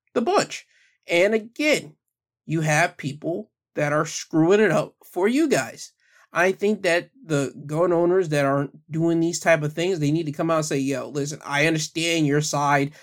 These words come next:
I understand where we might need to put some restrictions on,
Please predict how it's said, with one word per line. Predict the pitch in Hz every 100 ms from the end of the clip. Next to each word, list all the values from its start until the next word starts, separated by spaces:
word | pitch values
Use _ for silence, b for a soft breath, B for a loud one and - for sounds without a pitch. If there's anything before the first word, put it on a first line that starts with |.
| B -
I | 135
understand | 156 151 156 147
where | 147
we | 131 151 143 147 _ _ _ -
might | 139 151 156
need | 147 147 151 160 156
to | 147 139 131 _ _ _
put | - 170
some | 156 139
restrictions | 139 - 175 156 - 143 135 - b b b -
on, | 143 139 131